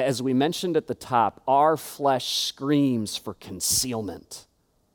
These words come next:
Keep it to yourself. Figure it out on your own. You got this. But Jesus teaches something drastically different, and therefore, f-, as followers of Jesus, we are called to live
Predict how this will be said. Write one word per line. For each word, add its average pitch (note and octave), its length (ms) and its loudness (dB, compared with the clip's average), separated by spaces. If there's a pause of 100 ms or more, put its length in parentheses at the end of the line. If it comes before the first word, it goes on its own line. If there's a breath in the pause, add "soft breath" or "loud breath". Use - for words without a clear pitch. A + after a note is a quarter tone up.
(320)
Keep - 300 -4
it - 120 -6
to D3 80 -8
yourself. C3 640 2
Figure D#3+ 540 -2
it D#3+ 60 4
out D3+ 180 6
on D3 160 4
your C#3 180 0
own. A2+ 280 0
You F#3+ 300 0
got F#3 360 4
this. - 540 -2 (1600 soft breath)
But G#2+ 140 -2
Jesus D#3+ 500 -2
teaches C#3 360 -6
something A#2 420 -4
drastically G#2+ 960 -6
different, F2+ 460 -8
and A2 200 -4
therefore, C3+ 540 2
f-, - 160 -12
as A2 220 -4
followers E3 800 0
of A#2+ 260 -4
Jesus, A#2 500 -6
we C#3+ 220 -4
are D3+ 100 2
called C#3 420 0
to A#2 180 -6
live C#3+ 480 4